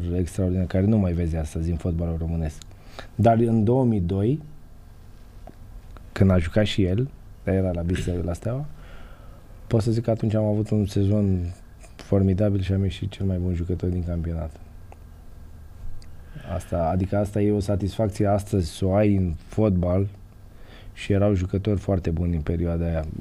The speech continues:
Uite, astăzi în fotbal românesc găsești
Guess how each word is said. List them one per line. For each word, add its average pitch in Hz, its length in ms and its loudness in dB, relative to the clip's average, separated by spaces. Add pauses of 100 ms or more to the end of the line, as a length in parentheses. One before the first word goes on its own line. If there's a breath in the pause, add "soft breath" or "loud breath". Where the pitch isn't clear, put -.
(500)
Uite, 101 220 0
astăzi 101 500 0
în - 1120 -4
fotbal 101 320 0
românesc 104 380 2
găsești 101 480 2